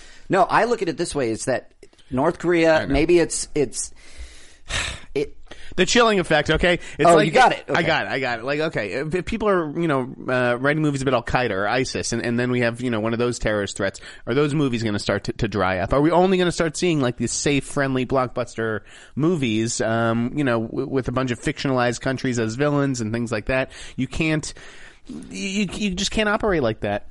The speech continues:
Speaker 1: Yeah, and, and it's interesting to, to think about it that way. I mean, 'cause we've had these movies about well, the war in, in Iraq, and we've had the nine eleven movies, like, I think of The Hurt Locker and then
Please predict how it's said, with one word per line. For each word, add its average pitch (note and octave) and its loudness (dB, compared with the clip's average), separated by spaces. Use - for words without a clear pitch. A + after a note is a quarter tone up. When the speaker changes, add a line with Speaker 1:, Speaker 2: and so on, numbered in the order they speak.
Speaker 1:
Yeah, A2 2
and, B2 0
and B2 -2
it's B2 -2
interesting F3+ 0
to, A#2 0
to - -6
think - -2
about A2+ 2
it F2 -8
that D3 2
way. A2 2
I G#2 -2
mean, G#2+ -2
'cause G#2+ -8
we've A#2+ -4
had E3+ -2
these A2+ -2
movies G#2+ -2
about G2+ 0
well, A#2+ 4
the F#2+ -2
war G#2 2
in, F#2 -2
in F2+ 0
Iraq, B2+ 2
and F#2+ -4
we've F2+ -4
had F2 -2
the E2+ -12
nine F#2 -2
eleven D#3 2
movies, C3 -2
like, F2+ -6
I G2 -2
think F2 -10
of F2 -10
The G2+ -8
Hurt A2+ -2
Locker A2 0
and G2+ -4
then G2 -2